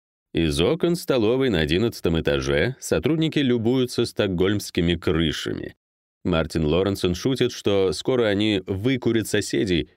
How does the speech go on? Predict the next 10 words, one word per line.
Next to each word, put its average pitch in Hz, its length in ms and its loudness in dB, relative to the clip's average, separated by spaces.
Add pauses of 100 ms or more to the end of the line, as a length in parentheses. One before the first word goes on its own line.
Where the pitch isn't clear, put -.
и 147 160 0
займут 104 460 2
все 87 260 0
здание. 67 640 -2 (540)
Внутренняя 156 640 2
конкуренция 135 600 0
в - 40 -4
Spotify 92 680 0 (100)
сейчас 113 460 -2
сильна. 87 440 -2